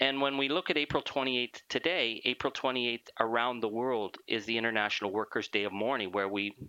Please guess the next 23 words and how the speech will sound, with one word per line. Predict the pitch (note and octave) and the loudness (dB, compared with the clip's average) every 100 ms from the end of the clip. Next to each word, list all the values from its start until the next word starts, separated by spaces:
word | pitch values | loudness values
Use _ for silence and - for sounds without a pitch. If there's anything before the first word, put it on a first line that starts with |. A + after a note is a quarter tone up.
| - - | -8 -2
we | B2 | 0
mem-, | B2 D3 D#3 - C3+ | 2 0 -2 -6 -4
we, | B2+ - | -4 -4
we | D3 C3+ | -2 0
remember | B2+ B2 D3 E3 - | 0 2 2 2 2
all | C3 D#3 | 2 2
over | D#3+ C#3 | 0 0
the | |
world | C3+ D#3 G#2+ - - - | 0 0 -2 -4 -12 -2
workers | B2+ A#2+ A#2 | 0 0 -2
who | A2+ | 0
died | A2 A2+ A#2 | 2 2 2
on | A2+ | 0
the | G#2 | 0
job. | A2+ A#2 A2 - - - - | 2 2 0 -8 -16 -16 0
That | B2 C3 G#2+ | 2 2 2
date | C3+ C#3+ C3+ - | 2 2 -2 -4
is | A2+ - | -2 2
chosen | - B2+ C3 G#2+ F2+ - - - - | 2 2 0 -2 -2 -4 -16 -20 -4
because | G#2+ - A2+ | 0 2 2
of | G#2+ | 0
the | F#2+ | 0
success | - G2+ - A2 G2 - | -4 -6 -2 0 0 -6